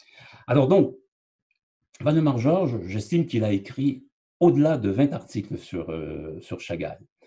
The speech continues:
dont au moins six après mille neuf cent quarante-cinq. Ce qui signifie que Chagall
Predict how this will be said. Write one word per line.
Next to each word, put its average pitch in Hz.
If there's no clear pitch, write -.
dont 110
au 120
moins 110
six -
après -
mille 101
neuf 95
cent 101
quarante-cinq. -
Ce -
qui 127
signifie 131
que 107
Chagall 131